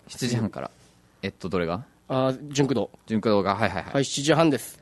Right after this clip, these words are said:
Speaker 1: なるほど。はい、七時半からので、ぜひ皆さん、こちらの方もチェックお願いします。で、
Speaker 2: はい。
Speaker 1: 次の日に、えっと、エムワンがあるっていうので、東京に僕たち行くんですけど、そこの東京の、えー、カンカ-、カンカラーカフェっ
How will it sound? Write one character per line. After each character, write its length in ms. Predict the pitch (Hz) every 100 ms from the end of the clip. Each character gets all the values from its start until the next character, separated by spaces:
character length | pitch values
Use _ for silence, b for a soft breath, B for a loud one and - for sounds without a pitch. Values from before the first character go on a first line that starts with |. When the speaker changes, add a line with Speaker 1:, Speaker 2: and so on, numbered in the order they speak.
| - -
Speaker 1:
な 100 | 104
る 80 |
ほ 100 | 98
ど。 100 | 78
は 160 | 80 113
い、 120 | 98
七 180 | - 123
時 60 | 113
半 180 | 113
か 100 | 110
ら 80 | 110
の 100 | 127
で、 60 | 131
ぜ 120 | 117
ひ 60 | 113
皆 160 | 98
さ 180 | 98 87
ん、 80 | 78
こ 80 | -
ち 100 | 90
ら 60 |
の 60 | 90
方 40 |
も 80 | 87
チ 120 | 90
ェ 20 |
ッ 20 | 87
ク 80 |
お 40 | 90
願 260 | 87 85
い 40 | 85
し 120 | -
ま 200 | 87 92
す。 60 | 92
で、 60 |
Speaker 2:
は 20 |
い。 20 | 95
Speaker 1:
次 180 | 165 214
の 120 | 214
日 160 | 240
に、 340 | 214 269 247 - b b
え 80 | -
っ 20 |
と、 100 | -
エ 80 | 135
ム 100 | 156
ワ 120 | 156
ン 80 | 156
が 80 | 151
あ 40 |
る 80 | 147
っ 20 |
て 120 | -
い 40 | 131
う 20 |
の 60 | 113
で、 60 |
東 200 | 135 143
京 160 | 143 139
に 220 | 139 135
僕 160 | 90 -
た 100 | 110
ち 100 | 113
行 100 | 110
く 100 | 131
ん 40 |
で 80 | 110
す 100 | -
け 100 | 117
ど、 260 | 104 87 - b b b b
そ 140 | - 175
こ 100 | 190
の 100 | 170
東 320 | 202 208 208
京 280 | 202 196 190
の、 340 | 220 135 -
え 340 | 87 98 95 - b b b b
ー、 60 | -
カ 80 |
ン 120 | 202 226
カ-、 320 | - 208 196 -
カ 120 | -
ン 100 | 208
カ 160 | 220 208
ラ 180 | 202 208
ー 40 |
カ 100 | 208
フ 100 | 156
ェ 120 |
っ 20 | 87